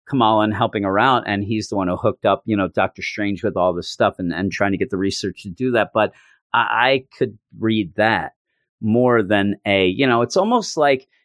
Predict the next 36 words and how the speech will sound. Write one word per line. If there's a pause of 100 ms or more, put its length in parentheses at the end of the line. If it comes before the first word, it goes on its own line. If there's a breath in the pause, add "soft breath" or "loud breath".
you
end
up
having
coming
up,
you're
gonna
have
one
of
those
issues.
And
you
had
something
like
that
before (280 soft breath)
where
I
think
Saladin
Ahmed (180)
or
the
editors
got
to
him (320)
and
said,
"You
need
an